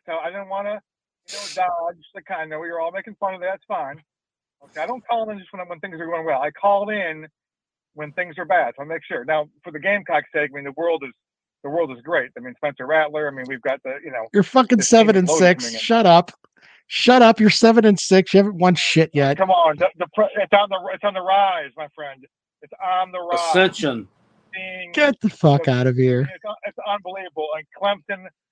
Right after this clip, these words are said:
Speaker 1: is falling apart by the day.
Speaker 2: <laughs>
Speaker 1: Team fighting. I mean,
Speaker 2: Jesus.
Speaker 1: coaches sniping.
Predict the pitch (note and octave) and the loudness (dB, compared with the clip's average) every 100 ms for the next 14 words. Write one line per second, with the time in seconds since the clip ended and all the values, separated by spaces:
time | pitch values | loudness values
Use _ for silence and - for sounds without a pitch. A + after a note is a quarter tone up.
0 | - D3 - F#3 F#3 E3+ E3+ F3+ E3+ - | -20 -16 -6 -4 -4 -6 -4 -4 -4 -6
1 | E3 D3+ B2+ E3+ F#3+ E3+ D3 D3+ - - | -8 -8 _ -2 0 0 -2 -4 -6 -2
2 | - A#3 - - G3+ G3 G3+ G3 - - | 2 2 -2 -8 -4 -2 -4 -8 -12 -18
3 | _ - - - - G#3 F#3+ E3 D#3+ F3+ | _ -20 -20 -12 -6 -2 0 0 -2 -4
4 | - - G#3 | -10 -8 -8